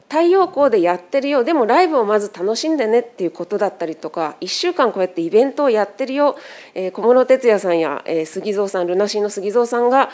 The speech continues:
えー、気候変動とか、えー、そういうグリーンエネルギーについてカンファレンスしてる、じゃあちょっと聞いてみようかなっていう、やっぱりきっかけが欲しかったんですね。で、そういったところでやっぱり今、えー、日本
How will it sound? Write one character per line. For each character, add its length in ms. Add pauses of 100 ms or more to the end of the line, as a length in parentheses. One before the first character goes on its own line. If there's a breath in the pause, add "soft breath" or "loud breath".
(280 loud breath)
え 140
ー、 60
気 100
候 220
変 240
動 120
と 140
か、 240 (300 loud breath)
え 600 (440)
ー、 40
そ 100
う 20
い 20
う 40
グ 120
リ 80
ー 40
ン 80
エ 40
ネ 140
ル 80
ギ 80
ー 20
に 80
つ 160
い 80
て 160
カ 160
ン 80
フ 80
ァ 40
レ 80
ン 40
ス 140
し 100
て 140
る、 120
じ 200
ゃ 140
あ 20
ち 100
ょ 60
っ 20
と 140
聞 240
い 40
て 140
み 120
よ 80
う 40
か 100
な 120
っ 60
て 120
い 40
う、 20
や 80
っ 20
ぱ 120
り 40
き 240
っ 20
か 140
け 140
が 80
欲 240
し 200
か 120
っ 40 (140)
た 80
ん 80
で 80
す 140
ね。 200 (540 loud breath)
で、 80
そ 200
う 20
い 60
っ 20
た 180
と 80
こ 120
ろ 40
で 80
や 120
っ 60
ぱ 120
り 120
今、 480 (320 loud breath)
え 120
ー、 100
日 80
本 400